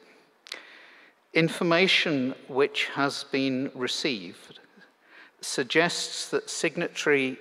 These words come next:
universities have been most generous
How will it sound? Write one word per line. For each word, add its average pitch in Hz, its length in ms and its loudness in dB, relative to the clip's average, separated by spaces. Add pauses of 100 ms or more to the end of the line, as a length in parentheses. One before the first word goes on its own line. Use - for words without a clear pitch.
(120)
universities 123 1040 -2 (640)
have - 300 -2
been 143 400 4
most 147 600 0 (220)
generous 110 720 0